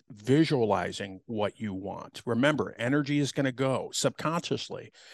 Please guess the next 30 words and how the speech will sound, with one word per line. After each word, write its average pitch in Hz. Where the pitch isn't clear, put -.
and 123
it's 120
going 123
to 120
bring 139
you 104
there. 95
It's -
going 143
to 156
take 131
some 202
time, 294
though. -
Give 123
you 120
a 117
personal 170
example. 104
When 131
I 175
was 262
in 233
treatment 139
at 127
F 127
H 127
E 98
and 101
Shatterproof, -